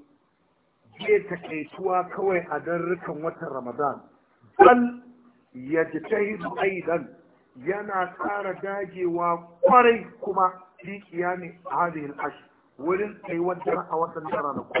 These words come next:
guda goma. Jama'a kun gane, yanzu wani bai taɓa tsayuwar dare cikin waɗannan ranaku ba. Wallahi jama'ar musulmi, wallahi sai mun dawo cikin hayyacinmu.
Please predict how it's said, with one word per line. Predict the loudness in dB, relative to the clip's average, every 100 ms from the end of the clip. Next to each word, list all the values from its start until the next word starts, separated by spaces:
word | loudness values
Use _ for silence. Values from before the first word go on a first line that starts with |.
| 2
guda | -2 -8
goma. | -10 -14 -16 -20 _ _ _ _ _ _ _ _ _ -20 -20 _ _ -20 _ _ _ -12
Jama'a | -8 -2 0 -2
kun | -8
gane, | -8 -8 -10 -16 -20 _ -10
yanzu | -8 -8 -8
wani | -6 -4
bai | -4
taɓa | -6 -10 -12
tsayuwar | -8 -6 -6 -6
dare | -6 -6
cikin | -10 -16 -14
waɗannan | -12 -12 -8 -8
ranaku | -8 -10 -16 -18
ba. | -16
Wallahi | -10 -6 -4 -2 -4
jama'ar | -6 -6 -6 -8
musulmi, | -16 -20 -20 -20 _ _ _ _ _ -6
wallahi | -6 -2 0 0 -2 -6
sai | -10
mun | -10
dawo | -4 -2 -2
cikin | -4 -14 -10
hayyacinmu. | -6 -6 -8 -20 -20